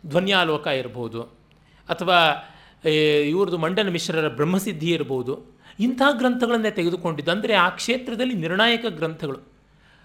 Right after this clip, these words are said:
ಅಚುಂಬಿತ ವಿಷಯಗಳು, ಯಾರೂ ಮುಟ್ಟದೇ ಇದ್ದಂಥದ್ದು ಅದನ್ನು. ಮತ್ತು ದೊಡ್ಡ ದೊಡ್ಡ ಶಿಷ್ಯರನ್ನೂ ತಯಾರು ಮಾಡಿದ್ರು ಅವರು ಕುಪ್ಪಸ್ವಾಮಿ ಶಾಸ್ತ್ರಿಗಳು. ರಾಘವನ್ ಅಂತವರೇ ಸಾಕು ಒಬ್ಬ ಶಿಷ್ಯ, ಇನ್ಯಾರು ಬೇಕು ಅದಕ್ಕೆ.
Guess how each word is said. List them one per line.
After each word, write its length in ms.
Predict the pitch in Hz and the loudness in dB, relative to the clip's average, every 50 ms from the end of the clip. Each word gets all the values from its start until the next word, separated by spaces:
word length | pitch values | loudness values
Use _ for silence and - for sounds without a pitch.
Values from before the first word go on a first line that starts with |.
| - - | -6 -4
ಅಚುಂಬಿತ 480 | 151 - - 233 262 277 277 277 254 269 | -2 0 2 2 2 4 2 2 2 2
ವಿಷಯಗಳು, 440 | 233 226 - - 226 214 196 180 170 | 0 0 0 0 -2 -2 0 0 2
ಯಾರೂ 320 | 170 165 165 185 220 254 | 4 4 6 6 4 2
ಮುಟ್ಟದೇ 420 | 240 202 180 190 - - 220 262 254 | 0 0 -2 -2 -4 -2 0 0 0
ಇದ್ದಂಥದ್ದು 600 | 175 165 196 190 180 - 180 160 139 123 - - - _ _ _ _ _ _ _ _ _ - | 0 -2 -4 -6 -4 -4 -6 -6 -6 -6 -10 -14 -14 _ _ _ _ _ _ _ _ _ -2
ಅದನ್ನು. 440 | 180 139 139 123 123 135 - - | 0 0 -2 -4 -6 -8 -4 0
ಮತ್ತು 280 | 262 285 285 - 254 185 | 0 0 0 0 -2 0
ದೊಡ್ಡ 220 | 233 240 247 - | 0 0 0 0
ದೊಡ್ಡ 200 | 214 240 247 - | -2 -4 -4 -4
ಶಿಷ್ಯರನ್ನೂ 560 | - - 240 214 - - 269 254 262 254 262 254 | -2 -2 -2 -2 -2 -2 -4 -2 -2 -2 -2 0
ತಯಾರು 320 | 247 202 180 170 156 156 | 2 4 4 4 2 0
ಮಾಡಿದ್ರು 380 | 139 135 127 120 117 127 156 147 | -4 -6 -8 -8 -8 -6 -6 -6
ಅವರು 460 | 120 113 117 123 - - - _ _ _ _ | -6 -8 -8 -10 -12 -16 -20 _ _ _ _
ಕುಪ್ಪಸ್ವಾಮಿ 440 | - 185 - 180 - 170 147 139 131 | -10 -10 -8 -6 -4 -2 -2 -2 -4
ಶಾಸ್ತ್ರಿಗಳು. 680 | - 139 127 - - 147 123 120 - - - - _ _ _ - - | -4 -6 -8 -6 -8 -8 -8 -8 -10 -12 -16 -20 _ _ _ -10 0
ರಾಘವನ್ 460 | 165 160 165 196 170 185 202 214 196 | 4 6 6 6 6 2 0 0 -2
ಅಂತವರೇ 360 | 190 185 175 - 180 185 208 190 | -2 -2 0 0 0 0 0 -2
ಸಾಕು 340 | - 156 139 139 - 151 | -2 -2 -2 -2 -2 -4
ಒಬ್ಬ 160 | 139 131 123 143 | -4 -4 -4 -6
ಶಿಷ್ಯ, 380 | - - 151 - - 156 143 131 127 | -8 -8 -8 -10 -8 -6 -6 -4 -4
ಇನ್ಯಾರು 500 | 147 156 156 156 151 151 160 175 180 170 | -4 -6 -4 0 2 4 4 4 4 2
ಬೇಕು 280 | 156 139 135 - - | -2 -4 -6 -6 -8
ಅದಕ್ಕೆ. 280 | 123 120 120 - - | -12 -12 -14 -16 -18